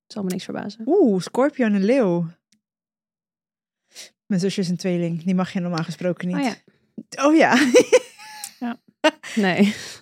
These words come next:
Speaker 2: Nee, Natalia mag je wel. Weet je, anders sla heel mijn familie maar gewoon in elkaar, ja?
Speaker 1: <laughs>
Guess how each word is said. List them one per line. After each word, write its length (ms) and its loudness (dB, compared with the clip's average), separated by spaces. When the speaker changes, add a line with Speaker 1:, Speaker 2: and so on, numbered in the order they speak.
Speaker 2:
Nee, 120 -4
Natalia 340 0
mag 160 -4
je 60 -8
wel. 140 -4
Weet 220 4
je, 200 2
anders 220 2
sla 180 2
heel 140 4
mijn 120 0
familie 320 0
maar 160 0
gewoon 200 -4
in 60 -6
elkaar, 300 -4
ja? 280 8
Speaker 1:
<laughs> 440 4